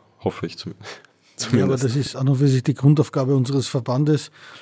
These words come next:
Speaker 2: Sicherheit und Ordnung. Und auch Ordnung muss man beim österreichischen Bundesheer auch schaffen und ein paar Missstände aufzeigen.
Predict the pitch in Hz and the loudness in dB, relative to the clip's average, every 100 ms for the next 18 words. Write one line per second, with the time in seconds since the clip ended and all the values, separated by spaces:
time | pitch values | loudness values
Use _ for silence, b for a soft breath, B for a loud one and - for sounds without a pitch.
0 | B - 165 - 151 143 139 139 - - | B -2 0 2 2 2 2 0 -8 -14
1 | - 131 135 147 120 110 95 _ b b | -6 -2 2 2 2 -2 -6 _ b b
2 | b - 135 123 131 147 143 147 143 123 | b -8 -6 -4 0 2 4 6 6 4
3 | 147 135 131 117 151 135 135 120 135 143 | 0 0 0 -2 0 2 2 2 4 2
4 | 135 147 - 156 131 - - 131 - 170 | 2 0 0 -4 -10 -10 -4 -4 0 -2
5 | 160 b b b b 143 131 139 139 151 | -2 b b b b 2 4 4 2 -2
6 | 123 135 139 - 151 139 120 123 - - | 2 4 4 2 0 0 0 -4 -4 0
7 | 135 156 147 | 2 4 4